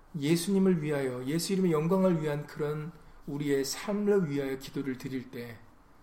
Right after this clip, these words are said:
그럴 때 바로 예수님께서는 귀를 기울여 주시고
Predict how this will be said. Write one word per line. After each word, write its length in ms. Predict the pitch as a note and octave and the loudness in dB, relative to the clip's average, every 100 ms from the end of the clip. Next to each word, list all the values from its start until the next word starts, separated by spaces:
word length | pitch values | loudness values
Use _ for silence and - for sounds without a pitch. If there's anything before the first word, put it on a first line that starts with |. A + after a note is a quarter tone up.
| - - - - | -20 -20 -16 -2
그럴 280 | - F3 D#3+ | 2 2 2
때 260 | F3+ F#3 F#3+ - - | 2 0 -2 -12 -12
바로 520 | - B2+ C#3 F#3+ - - - B2+ | -8 -4 -2 -4 -8 -16 -12 -6
예수님께서는 840 | C3+ - B2+ B2 A#2 A2+ D#3 G#3+ - - - - - - - | -4 -6 -10 -12 -10 -6 -4 -4 -8 -18 -16 -16 -18 -20 -8
귀를 260 | D3 C#3 | -6 -4
기울여 380 | C#3 - C3+ B2+ | -6 -6 -4 -4
주시고 640 | - A#2 - - A2+ A2 | -6 -12 -12 -12 -14 -14